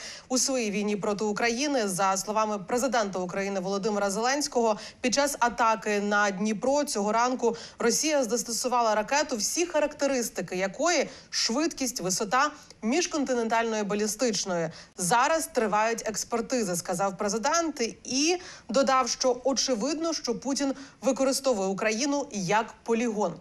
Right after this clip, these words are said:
Як повідомляють експерти, ймовірно, може йтися про ракету «Рубіж».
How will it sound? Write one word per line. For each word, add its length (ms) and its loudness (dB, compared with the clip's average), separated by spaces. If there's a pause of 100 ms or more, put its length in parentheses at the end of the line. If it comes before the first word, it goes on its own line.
(340)
Як 180 2
повідомляють 580 2
експерти, 600 2
ймовірно, 420 2
може 240 0
йтися 360 -2
про 440 0
ракету 800 0
«Рубіж». 680 -2